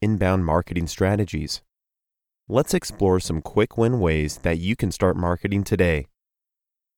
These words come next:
Looking for more helpful resources for accounting firms during the covid nineteen crisis?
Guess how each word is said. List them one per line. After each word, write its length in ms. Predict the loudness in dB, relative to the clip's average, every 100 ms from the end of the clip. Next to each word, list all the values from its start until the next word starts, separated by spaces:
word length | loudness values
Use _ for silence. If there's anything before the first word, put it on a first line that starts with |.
| -2
Looking 300 | 0 2 0
for 140 | 2
more 180 | 4 4
helpful 400 | 4 2 0 0
resources 640 | 0 0 0 0 0 -4
for 200 | -2 -2
accounting 400 | -2 0 0 0
firms 400 | 0 -2 -2 -4 -4
during 320 | 0 0 0
the 60 |
covid 400 | 0 2 2 0
nineteen 380 | -2 -2 -2 -4
crisis? 600 | 0 2 2 0 -4 -6